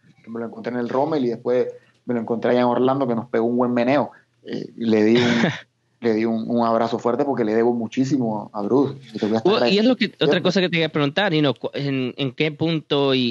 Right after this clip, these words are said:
Speaker 2: y cómo fue, ¿verdad? Porque hoy, para nosotros parece que te fui-, se fueron en,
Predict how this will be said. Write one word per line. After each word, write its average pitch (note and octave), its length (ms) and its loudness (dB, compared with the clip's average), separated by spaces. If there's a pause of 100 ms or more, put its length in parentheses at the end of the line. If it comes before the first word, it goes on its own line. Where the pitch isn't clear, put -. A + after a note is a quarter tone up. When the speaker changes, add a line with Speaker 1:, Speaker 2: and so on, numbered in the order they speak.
Speaker 2:
y B2+ 80 -2
cómo C#3+ 260 0
fue, C#3+ 180 0
¿verdad? A#2 200 -2
Porque B2 260 -4
hoy, B2 200 2
para C3 200 -2
nosotros B2+ 340 -2
parece C3+ 340 -2
que B2 100 -2
te G#2 140 -4
fui-, B2 260 -2
se - 140 -6
fueron B2 400 0
en, G2+ 580 -2